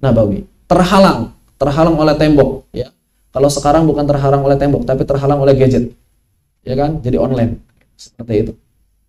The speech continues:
Kecuali saudara-saudaranya Aisyah yang langsung masuk ke kamar beliau. Seperti misalnya anak-anaknya Asma.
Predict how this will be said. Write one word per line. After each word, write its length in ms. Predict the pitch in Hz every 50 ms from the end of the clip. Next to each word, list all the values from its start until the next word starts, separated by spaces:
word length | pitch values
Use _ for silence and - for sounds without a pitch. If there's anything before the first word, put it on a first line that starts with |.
| _ _ _ _ _ _ _
Kecuali 500 | - 175 170 170 - 175 156 139 151 190
saudara-saudaranya 960 | 196 - 156 143 147 147 143 143 151 143 131 135 131 135 139 160 175 190 180 - - - _ _ _ _
Aisyah 480 | - 143 160 190 202 202 196 160 143
yang 140 | 147 147 151 147
langsung 400 | 143 151 165 175 165 - 180 170
masuk 320 | 160 156 156 - - 151
ke 40 | 143 -
kamar 240 | 139 139 139 135 135 127
beliau. 480 | 127 127 131 135 113 107 107 107 - _ _ _ _ _ _ _ _ _ _
Seperti 320 | - - - - - 151
misalnya 720 | 151 147 139 139 143 139 139 156 180 190 196 202 202 - _ _ _ _ _ _ _ _ _ _ _ -
anak-anaknya 1040 | 135 143 147 147 139 135 139 143 143 139 156 170 180 180 180 180 185 185 185 180 - - _ _
Asma. 560 | - - - - 156 160 135 110 82 80 -